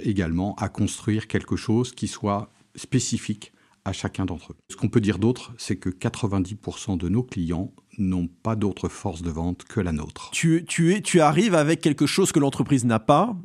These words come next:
Speaker 2: lui permettant d'atteindre un objectif pour lequel elle a besoin de toi, en fait.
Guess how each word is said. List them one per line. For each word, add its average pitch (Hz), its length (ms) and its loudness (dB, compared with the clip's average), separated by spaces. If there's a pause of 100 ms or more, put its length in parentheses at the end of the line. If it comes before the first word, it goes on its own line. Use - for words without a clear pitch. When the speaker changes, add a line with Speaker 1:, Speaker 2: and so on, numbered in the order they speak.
Speaker 2:
lui 135 140 2
permettant 127 480 4
d'atteindre 139 680 4 (180)
un 120 160 2
objectif 113 500 0
pour 113 140 2
lequel 156 200 2
elle 120 120 4
a 104 40 2
besoin 170 520 6
de 165 80 8
toi, 123 180 4
en 110 100 4
fait. - 280 -6